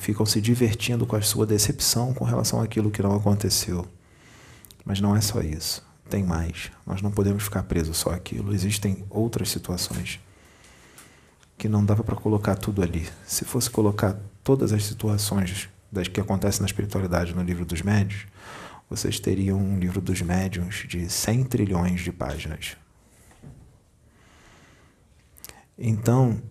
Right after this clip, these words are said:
<clears throat> nós não podemos nos prender só a poucas páginas, porque tem muito mais. Se os espíritos falaram que vai acontecer uma coisa e não acontece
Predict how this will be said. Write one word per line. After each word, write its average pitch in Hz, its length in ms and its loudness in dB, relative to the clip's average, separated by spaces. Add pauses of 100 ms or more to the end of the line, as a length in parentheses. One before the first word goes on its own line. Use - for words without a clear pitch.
(160)
<clears throat> - 1600 -8
nós 98 180 0
não 95 120 0
podemos 95 440 0
nos 98 180 0
prender 95 580 0 (180)
só - 180 -6
a - 80 -2
poucas 98 380 0
páginas, 87 680 -4
porque - 180 -4
tem 117 160 0
muito 107 300 0
mais. 87 460 -4 (1700)
Se - 240 -4
os 131 140 4
espíritos 156 460 2
falaram 117 360 2
que 117 120 2
vai 117 160 4
acontecer 113 480 2
uma 120 200 4
coisa 107 400 4
e 98 80 4
não 117 280 6
acontece 107 720 2